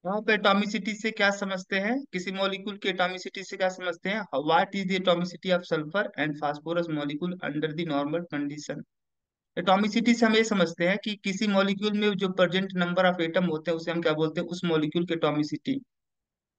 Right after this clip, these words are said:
और sulfur की atomicity क्या होती है? चूंकि sulfur का जो आपका molecule होता है, वह एस एट होता है, यानी इसकी atomicity eight होगा, क्योंकि इसमें eight sulfur atom present होंगे।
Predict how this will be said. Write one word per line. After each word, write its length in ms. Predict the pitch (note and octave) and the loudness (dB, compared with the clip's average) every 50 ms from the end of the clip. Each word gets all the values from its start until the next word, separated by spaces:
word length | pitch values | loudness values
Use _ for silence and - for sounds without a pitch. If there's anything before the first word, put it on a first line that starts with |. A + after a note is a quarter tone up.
| _ _ | _ _
और 360 | - D3 - E3+ - - E3+ | 4 6 8 8 8 6 4
sulfur 400 | - - - G3 F#3+ F#3 G3 G#3 | -2 0 2 2 2 2 0 0
की 80 | G3 G3+ | 0 0
atomicity 560 | G3+ G3+ F#3+ F#3+ F#3+ F#3+ G3 G3+ F#3+ - G3+ | 2 2 2 2 2 0 -4 -4 -4 -4 -2
क्या 140 | G3+ G3+ F#3+ | 2 4 4
होती 180 | F#3 F#3 F#3 G#3+ | 6 4 4 0
है? 220 | G3+ G#3 G3+ G3 | -2 -4 -8 -10
चूंकि 300 | - - G#3 G3 G3+ G#3 | -6 -4 -2 0 0 0
sulfur 320 | F#3+ - G3 F3 E3+ G3 | 2 2 0 2 2 -2
का 140 | G3 - G3 | 0 0 0
जो 260 | F#3 F#3+ F#3 F#3 F#3 F#3 - | 0 2 0 0 -2 0 2
आपका 240 | - F#3+ F#3+ - F3 | 0 2 2 0 0
molecule 440 | E3+ F3 E3+ E3 E3+ E3+ G#3 G#3 F#3 | 2 2 2 2 0 0 2 2 2
होता 180 | F3 E3+ F3 | 4 4 4
है, 60 | E3+ | 4
वह 100 | E3 E3 E3+ E3 - _ | 4 4 2 0 -2 _
एस 200 | - D#3+ E3 E3 D#3+ - | 2 2 2 2 -2 -2
एट 200 | F3 F#3 F#3 F3+ | -2 -2 -2 -4
होता 180 | E3 E3 D#3+ | -2 -2 0
है, 60 | D#3+ | 0
यानी 120 | D#3+ E3 E3+ | 0 -2 -2
इसकी 200 | E3+ D#3+ - F3+ | -4 -4 -2 -2
atomicity 680 | E3+ E3+ F3 E3 E3 E3 E3 E3+ F3 - F#3 F#3 F#3 - - | 0 2 2 2 2 -2 -6 -8 -6 -4 -4 -4 -4 -4 0
eight 240 | D#3 D#3+ E3 D#3 D#3 | 0 0 0 0 -4
होगा, 140 | C#3+ - C3+ | -6 -6 -6
क्योंकि 280 | - - E3 D#3+ F3+ F3+ | -6 -4 -2 0 0 0
इसमें 300 | F3+ - F#3 F#3+ F#3 - - _ _ _ _ _ _ _ _ - | 0 0 -2 -4 -4 -6 -12 _ _ _ _ _ _ _ _ 4
eight 360 | E3 F#3 G#3 A3 G3+ - - | 4 6 6 4 2 -2 -8
sulfur 500 | - - - F3+ E3+ E3 E3 E3+ G3 F#3 | -16 2 4 4 4 4 4 2 2 4
atom 320 | D#3 D#3 D#3 E3 E3+ E3+ E3 | 2 2 2 0 0 0 -2
present 380 | D#3 D3+ C#3+ D3 D3 D3 D3 | -4 -2 -2 -4 -4 -2 -2
होंगे। 200 | C#3+ C3+ C3+ C#3 | -2 -2 -2 -2